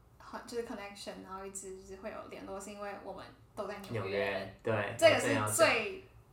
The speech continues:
Speaker 1: 就是最重-，
Speaker 2: 最重要的。
Speaker 1: 最重要的部分，就为什么我还是这么好的。
Speaker 2: 对，我一直在想音乐这件事情，
Speaker 1: 嗯哼。
Speaker 2: 我就觉得音乐它是，它真的是一个从人类有文明开始就有的东西耶。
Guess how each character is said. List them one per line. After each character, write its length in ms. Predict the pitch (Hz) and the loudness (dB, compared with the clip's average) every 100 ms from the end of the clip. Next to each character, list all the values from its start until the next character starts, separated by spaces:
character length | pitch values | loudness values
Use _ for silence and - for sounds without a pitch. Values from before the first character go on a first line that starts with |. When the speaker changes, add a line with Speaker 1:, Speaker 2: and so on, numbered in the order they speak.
| - - - | -20 -20 -14
Speaker 1:
就 140 | - | -10
是 220 | 247 226 220 | -6 -6 -6
最 240 | 220 202 | -6 -6
重-， 100 | - | 0
Speaker 2:
最 140 | 131 | 2
重 160 | 117 113 | 4 4
要 100 | 107 | 4
的。 60 | 156 | 4
Speaker 1:
最 80 | |
重 160 | 110 107 | 2 0
要 180 | 202 - | -2 -2
的 80 | - | -6
部 140 | - 202 | -10 -12
分， 200 | - - | -12 -4
就 140 | 262 | 2
为 80 | 277 | 4
什 80 | 269 | 4
么 80 | 208 | 0
我 40 | |
还 200 | 196 208 | -6 -8
是 200 | 220 220 | -6 -8
这 160 | 208 220 | -8 -8
么 160 | 190 202 | -8 -10
好 300 | - - - | -12 -14 -16
的。 80 | - - | -14 -10
Speaker 2:
对， 160 | 117 - - | -10 -10 -2
我 120 | 131 | 2
一 120 | 160 | 2
直 60 | 160 | 2
在 160 | 175 | 4
想 220 | 175 - 110 - | 4 2 -4 -6
音 220 | 120 131 | -6 0
乐 180 | 135 110 | 2 2
这 60 | |
件 260 | 110 107 110 | 0 -2 -2
事 220 | 107 113 | -4 -8
情， 180 | - - - | -10 -8 -2
Speaker 1:
嗯 220 | 294 285 | 0 0
哼。 120 | 269 | 0
Speaker 2:
我 100 | 131 | 2
就 40 | 170 | 4
觉 140 | 156 | 4
得 80 | 117 135 | 2 0
音 140 | 147 | -2
乐 260 | 156 147 120 | 2 2 2
它 140 | - | 0
是， 220 | - - - | -2 -8 -12
它 220 | - - 151 | -16 -10 -8
真 260 | 156 151 | -4 -2
的 120 | 147 120 | 0 -2
是 200 | - 135 | -2 -6
一 200 | 123 120 | -4 -2
个 180 | 107 - - - | -2 -4 -10 -14
从 600 | - - - 101 101 110 127 - - - | -10 -8 -4 -2 -2 -4 -6 -12 -20 -8
人 320 | 113 104 113 | -2 0 2
类 360 | 139 123 110 - | 4 4 4 -2
有 100 | - | -2
文 300 | 107 104 104 | 0 2 0
明 240 | 113 107 101 | 2 0 -4
开 300 | 104 104 107 | -6 -4 -4
始 240 | - 113 - - - | -6 -12 -14 -12 -4
就 100 | 127 | -2
有 240 | 113 87 | -2 -6
的 140 | 85 | -8
东 100 | 85 - | -10 -10
西 200 | - - | -14 -16
耶。 140 | - | -16